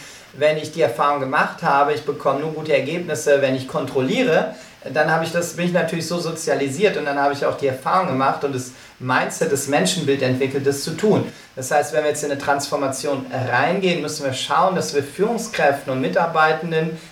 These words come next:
die Möglichkeit geben, neue und andere Erfahrungen zu machen, um das abzuspeichern und zu lernen, dass es Alternativen gibt. Und auch Kontrolle ist ja per se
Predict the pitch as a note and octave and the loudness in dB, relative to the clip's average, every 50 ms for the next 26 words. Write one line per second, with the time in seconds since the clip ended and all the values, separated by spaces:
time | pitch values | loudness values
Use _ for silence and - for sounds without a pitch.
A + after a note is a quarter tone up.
0 | - - C3+ C3 C3+ D#3+ G3 G#3+ G#3+ G3 F3 - - - D3 C3 - - C#3+ C#3+ | -18 -8 -4 -2 2 4 2 2 2 0 -6 -8 -2 -2 -2 -2 0 -2 -6 -6
1 | C#3 C3+ C3 C3 C3+ C#3+ D#3 F3+ G3+ G3+ F#3 D3 C3 B2+ - - D#3+ G3+ A#3+ A3 | -4 -4 -2 -2 0 2 4 6 6 6 4 4 0 -4 -2 0 0 0 0 -2
2 | F3+ D3+ B2+ - - - - - C3 A#2+ B2+ C3 C3 C3 C3 B2+ - - B2+ B2 | -2 0 0 0 -2 -4 -4 -4 0 0 2 2 2 0 -2 -6 -8 -8 -4 -2
3 | A#2+ B2 C3 B2+ F3+ F#3 F#3 - C#3+ C#3+ C#3 - - - - E3 - - - - | 0 0 0 0 -2 -4 -4 -6 -6 -6 -6 -6 -6 -2 -2 -2 -2 -2 -6 -6
4 | F#3+ F3+ - - D3+ D#3 D#3+ D#3+ D#3 D3 C#3+ C#3 - D3 C3+ C3 C3 C3+ D#3+ D#3+ | -6 -4 0 2 2 2 2 0 -4 -6 -6 -6 -6 -4 0 0 2 2 2 0
5 | D#3 D3+ D#3+ D3+ - C#3+ C#3 C3 C3 C#3+ C#3 C3+ C3 C3 - G3+ G#3+ F#3+ F3 C#3 | -2 -4 -4 -4 -4 -2 -2 -2 -2 -2 -2 -4 -4 -4 -4 -8 -6 -4 -4 -2
6 | B2 B2+ A2+ - - - C3+ C#3 B2+ - - - - - - - D3 D3 D3 - | -2 -4 -4 -4 -6 -6 -6 -6 -6 -8 -14 -18 -20 -20 -8 2 4 4 4 4
7 | - - D#3 C#3+ C#3 - - D3 C3+ - - G#2+ - - - - - D#3+ - - | -2 -6 -6 -6 -6 -6 -2 2 4 4 4 4 0 0 -2 -4 -2 -2 -2 -2
8 | - - D#3 D3+ C#3 A#2+ C#3+ D#3 D#3 D#3+ | -2 0 0 0 0 0 -4 -4 -4 -4